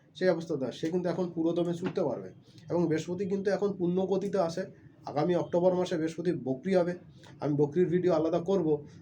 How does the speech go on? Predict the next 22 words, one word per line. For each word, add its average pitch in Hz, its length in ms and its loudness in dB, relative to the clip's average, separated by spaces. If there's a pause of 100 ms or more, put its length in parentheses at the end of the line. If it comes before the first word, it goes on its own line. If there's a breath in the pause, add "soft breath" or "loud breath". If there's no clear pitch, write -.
(120)
আহ, 143 300 0 (120)
আজকের 180 320 4
দিনে 196 260 2
শুধু 196 280 0
আমি 175 260 2
বৃহস্পতি 165 380 -2
এই 160 140 4
ঘরে 160 220 -2
একটা 135 240 -4
বছর 160 200 -4
থাকবে, 160 400 -4 (300 loud breath)
এই, 180 160 2
এই 165 400 2
আলোচনাটাই 151 580 0
করছি। 135 300 -4
বকরি 135 340 -4
মার্গী, 143 420 -2 (260 loud breath)
আহ, 127 220 -6
সময় 156 300 -2
সময় 156 260 -2
আমি 135 240 2
আপনাদেরকে, 135 540 -2